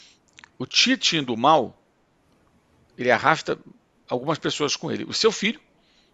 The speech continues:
que me parece óbvio que vai querer decolar uma carreira de técnico, porque o, o pai dele vai parar um dia, ele vai fazer o quê? Né? É, e o seu auxiliar,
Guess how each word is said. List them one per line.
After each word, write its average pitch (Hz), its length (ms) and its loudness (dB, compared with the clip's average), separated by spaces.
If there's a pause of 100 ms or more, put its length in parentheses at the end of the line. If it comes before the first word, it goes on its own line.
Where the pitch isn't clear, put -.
(160)
que - 100 -16
me 127 100 -8
parece 120 380 4
óbvio 120 200 0
que - 100 -10
vai 202 140 -2
querer 170 360 2
decolar 107 480 0
uma 123 100 -2
carreira 117 260 0
de 156 100 -8
técnico, - 460 2
porque - 240 -12
o, 107 100 -8 (100)
o 123 60 -16
pai 110 180 0
dele 127 200 -4
vai 240 100 0
parar 123 440 4
um 104 100 -2
dia, 113 140 -4
ele 107 100 -2
vai 123 80 -2
fazer 123 180 -2
o 147 60 -6
quê? - 240 -8 (600)
Né? 143 200 -2 (880)
É, 139 280 -2
e 175 120 0
o 208 100 0
seu 226 140 4
auxiliar, 190 580 4